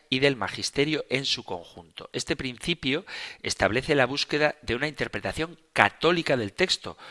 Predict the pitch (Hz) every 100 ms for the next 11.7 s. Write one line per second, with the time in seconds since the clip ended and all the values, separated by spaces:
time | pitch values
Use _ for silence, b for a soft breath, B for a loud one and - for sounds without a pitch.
0 | B B 98 92 135 151 151 - 170 B
1 | B B - - 92 110 127 123 123 139
2 | 143 151 147 147 - - - 156 _ -
3 | 101 95 - 143 147 127 131 - _ 90
4 | 87 - 120 117 _ 101 92 87 90 -
5 | 87 87 85 78 - - B B - -
6 | 139 131 123 120 113 - 151 - 101 107
7 | - 95 - 120 117 - 120 104 101 107
8 | 110 113 113 - 123 B B - 120 -
9 | 117 - 135 - 110 123 - 113 101 107
10 | 98 101 120 - 117 - 113 104 110 117
11 | 101 - 85 82 131 110 80